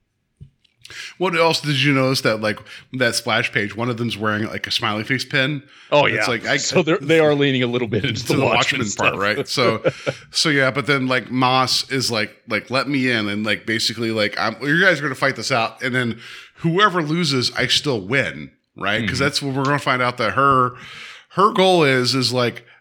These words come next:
Speaker 1: bring, like, all the specials in because, um, the more juice boxes I can drink, the stronger I get, and the more influence I have, and also, I don't wanna let my lesser, weaker self back.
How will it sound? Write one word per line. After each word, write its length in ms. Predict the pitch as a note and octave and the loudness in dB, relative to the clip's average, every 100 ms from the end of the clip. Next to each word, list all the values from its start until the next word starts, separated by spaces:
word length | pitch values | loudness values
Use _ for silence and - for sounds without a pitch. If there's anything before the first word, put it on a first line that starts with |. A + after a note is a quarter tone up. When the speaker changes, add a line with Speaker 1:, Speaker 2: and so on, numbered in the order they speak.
| _ | _
Speaker 1:
bring, 580 | - D#3 D#3 C3+ A2+ B2 | 0 2 2 -2 -8 -6
like, 220 | A#2+ A2 - | -2 -2 -4
all 200 | G#2+ C#3+ | -4 -2
the 80 | C#3 | 0
specials 440 | D3+ C3 B2 B2 | 0 0 -4 -4
in 300 | B2+ B2 G#2+ | -2 0 -2
because, 680 | G#2 A2+ B2+ A2+ A2 G2+ - - - - - _ - | -4 -6 -4 -4 -4 -6 -8 -14 -20 -20 -20 _ -2
um, 240 | A2 A2 | -2 0
the 100 | B2 | -4
more 280 | B2+ E3+ F3+ | 0 0 0
juice 320 | A#2+ E3 E3+ | 0 -2 -2
boxes 480 | - B2+ A#2+ - A#2 | 0 0 -2 -4 -2
I 100 | B2+ | -2
can 160 | B2+ | -2
drink, 340 | A#2 G2 A#2 - | -6 -4 -6 -4
the 60 | G#2 | -6
stronger 460 | - A#2 C3+ D#3 | -2 -2 0 0
I 60 | D#3 | 0
get, 320 | D3+ F3 E3+ - | 2 0 -2 -6
and 120 | B2 | -6
the 60 | A2+ | -4
more 220 | A#2 A#2+ | -2 -2
influence 380 | B2 C3 B2 B2 | -2 -2 -2 0
I 140 | G2+ | 0
have, 360 | G2+ C3+ A#2 G#2 | 0 0 0 -4
and 80 | G#2+ | -4
also, 640 | C#3 D#3 - A2+ G#2+ G#2+ - - - _ - | -2 0 0 0 -2 -6 -12 -20 -20 _ -4
I 140 | A2+ | 0
don't 160 | F3+ F3 | 2 0
wanna 200 | D3 C3 | 0 0
let 360 | B2 B2+ G#2+ | 0 -2 -2
my 200 | B2 A#2+ A2+ | -2 -2 0
lesser, 400 | G#2+ B2 - A2+ | 0 0 0 0
weaker 360 | G2+ A#2+ A2 | -2 -2 0
self 540 | G#2 A2 E2+ E2 - - _ _ | 0 0 -2 -6 -12 -16 _ _
back. 560 | B2 A#2+ F#2 D2+ - | -4 0 0 -2 -10